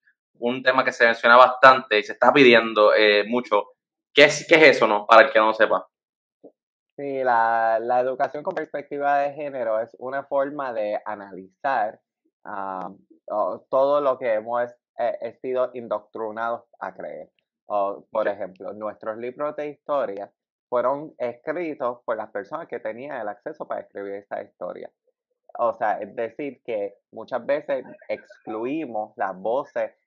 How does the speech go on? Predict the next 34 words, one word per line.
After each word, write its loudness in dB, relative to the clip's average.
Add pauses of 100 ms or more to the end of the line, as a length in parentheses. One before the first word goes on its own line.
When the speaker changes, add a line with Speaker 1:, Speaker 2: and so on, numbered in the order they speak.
(140)
Speaker 2:
de -4
las -2
personas -6
más -6
marginadas -6
de -12
nuestra -12
sociedad. -10 (260)
So, -4
excluimos -12
las -10
voces -8
de -4
las -14
mujeres, -12 (340)
de -10
la -10
comunidad -10
L -12
G -6
B -8
T -12
Q -14
I -10
A -12
plus, -6 (420)
a -4
personas -10
con -12
discapacidades -10
o, -8
o -10
diversidad -14
funcional, -20